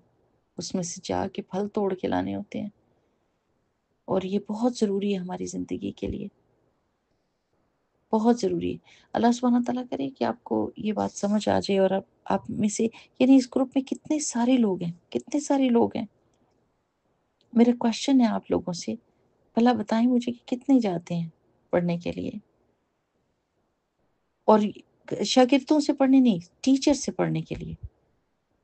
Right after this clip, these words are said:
स्कॉलर से पढ़ने के लिए। तो फिर आप अगर लिखना भी शुरू करें कि कौन है जो जाते हैं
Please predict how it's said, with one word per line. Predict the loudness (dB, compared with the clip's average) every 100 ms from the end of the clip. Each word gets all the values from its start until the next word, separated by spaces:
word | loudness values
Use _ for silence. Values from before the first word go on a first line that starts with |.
| -16
स्कॉलर | -4 4 6 6
से | 2 -2
पढ़ने | -2 -2 -4
के | -8 -10
लिए। | -12 -16 -20 _ _ _ _ _ _ _ _ _ _ _ _ _ _ _ _ _ _ _ _ _ -10
तो | -10 -10 _ _
फिर | 4 6 4 -2
आप | -2 -4 _ _ _ _ _ _ _ -2
अगर | 2 4
लिखना | 2 2 0
भी | 0
शुरू | 0 0 -2
करें | -2 -4 -4
कि | -10
कौन | 0 4 6
है | 4 -2 -8
जो |
जाते | 0 0 0
हैं | -10